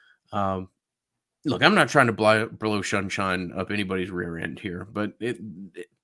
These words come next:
to an extent, four and three is also a testament as to the job done and the overall improvement of the program when you look at the level of injuries that this team has had and the injuries sustained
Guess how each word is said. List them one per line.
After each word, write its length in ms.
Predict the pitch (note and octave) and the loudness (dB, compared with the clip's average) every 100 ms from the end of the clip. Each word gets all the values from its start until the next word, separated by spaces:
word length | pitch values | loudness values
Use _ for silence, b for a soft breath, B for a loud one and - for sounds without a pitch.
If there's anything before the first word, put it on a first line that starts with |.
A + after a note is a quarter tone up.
| - | -2
to 120 | D3 | 2
an 80 | D3 | 2
extent, 440 | C#3+ - E3+ C3 | 2 2 0 0
four 220 | - F3+ | 0 2
and 80 | D3 | 2
three 180 | D#3 D#3 | 4 2
is 100 | B2+ | 2
also 280 | D3+ C#3 A#2+ | 0 -2 -4
a 40 | |
testament 580 | - D#3+ B2+ A2 F#2+ - B B B B - | -2 -4 -2 -2 -2 -4 B B B B 2
as 380 | G#2 G#2 F#2+ - | 4 4 2 -2
to 300 | A2+ G#2 G2+ | 0 0 0
the 140 | G#2 | -6
job 460 | G2+ A2+ A#2 G2 - | 2 6 6 4 -6
done 400 | F#2+ F#2+ A2 G#2+ | -6 -2 -2 -2
and 340 | G2 F#2+ F#2+ | -4 -4 -4
the 260 | F#2+ F#2+ F#2 | -4 -4 2
overall 380 | A2 G2 G2 | 2 2 -2
improvement 420 | F#2 - G3+ C#3 A#2 | -4 -2 0 2 2
of 60 | |
the 80 | G#2 | 2
program 580 | A2+ G#2 G2 G2 G2 F#2+ B B B | 0 0 -2 -4 -4 -6 B B B
when 200 | G2+ A2 | -2 0
you 120 | G#2+ G2+ | 2 4
look 300 | G#2+ G#2+ - | 4 2 -2
at 280 | G#2 G2+ - | -4 -4 -4
the 240 | F#2+ G2 F#2 | -6 -6 -4
level 420 | G2+ G#2+ C3 D3 | -2 0 2 0
of 100 | A2 | 0
injuries 560 | G#2 G#2 F#2+ F#2+ F#2 | -2 -2 -2 -4 -4
that 180 | - F2 | -8 -8
this 140 | F#2+ - | -8 -8
team 240 | G2+ G2 | -8 -6
has 120 | F#2 | -4
had 320 | G2 F#2+ F#2 - | -2 0 0 -4
and 140 | F2+ | -4
the 120 | F2+ | -2
injuries 380 | G#2 G#2 G#2 F#2 | -2 0 -2 -4
sustained 600 | - - G2+ F#2+ F#2+ F2+ | -8 -8 -6 -4 -4 -6